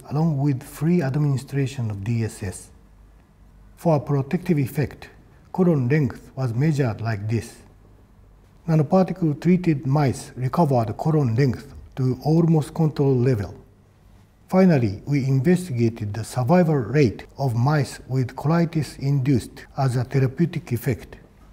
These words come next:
In case of therapeutic effect, we first administered D S S for five days, then R N P was orally administered. After fifteen days of treatment, orally administered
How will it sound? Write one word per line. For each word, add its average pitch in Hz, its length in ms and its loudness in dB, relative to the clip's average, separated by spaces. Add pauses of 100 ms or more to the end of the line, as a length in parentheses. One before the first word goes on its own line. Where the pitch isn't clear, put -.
(840)
In 156 400 -6
case 185 380 2
of 127 340 -2
therapeutic 151 580 -2
effect, - 460 -4 (400)
we 143 140 -2
first 180 420 -4
administered 131 840 0
D 160 220 2
S - 220 -4
S 139 160 -4
for 107 220 -10
five 139 340 -2
days, 92 340 -12 (440)
then 147 360 0
R 151 200 0
N 147 160 -2
P 147 220 -4
was 120 300 -4
orally 151 420 0
administered. 123 680 -4 (1040)
After 156 260 -2
fifteen 165 480 0
days 127 280 2
of - 180 -6
treatment, 160 440 0 (280)
orally 170 480 2
administered 139 800 0